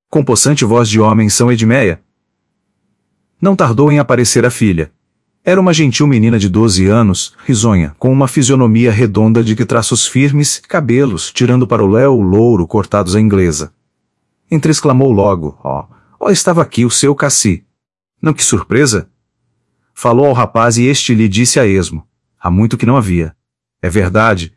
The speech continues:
desde o dia de anos de Clarinha." "Tem ido lá, não tenho podido." "Por quê?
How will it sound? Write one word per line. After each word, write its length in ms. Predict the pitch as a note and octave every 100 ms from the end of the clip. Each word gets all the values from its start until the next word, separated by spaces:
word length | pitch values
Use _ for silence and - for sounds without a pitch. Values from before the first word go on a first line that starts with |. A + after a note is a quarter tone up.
| _
desde 320 | G2+ C#3+ C3+
o 60 | A#2
dia 260 | G2 B2 G#2+
de 160 | G#2
anos 300 | G#2 G#2+ G2+
de 100 | F#2+
Clarinha." 560 | G#2+ F#2+ F#2 F#2+ E2 - _ _ _ _ _ _ E2+
"Tem 140 | A2+ D3
ido 140 | C3+
lá, 320 | G#2+ F2 E2 E2
não 160 | D2+
tenho 260 | - D2 D2+
podido." 540 | A2 G#2 F2 D2 C2 - _ _ _ _ _ _ _
"Por 180 | - G3
quê? 260 | F3+ G#2